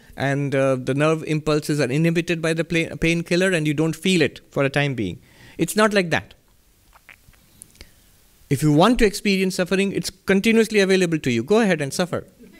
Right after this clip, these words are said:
But what this does to you is, is that it gives you an, a, a freedom, a dimension of your being, very deep,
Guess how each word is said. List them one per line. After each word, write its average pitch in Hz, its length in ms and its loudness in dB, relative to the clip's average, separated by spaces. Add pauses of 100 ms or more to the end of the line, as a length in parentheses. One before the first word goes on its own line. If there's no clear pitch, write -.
(920)
But 147 240 2
what 165 220 2
this 147 180 2
does 180 460 2
to 165 100 2
you 131 300 2
is, 113 320 0 (300)
is 120 240 2
that 131 220 0
it 127 160 -2
gives 143 300 0
you 151 180 2
an, 135 200 0
a, 107 240 -2
a 110 80 -2
freedom, 143 560 0 (440)
a 117 80 0
dimension 160 640 0
of 147 120 -4
your 143 160 0
being, 127 440 -2 (220)
very 135 320 2
deep, 143 320 0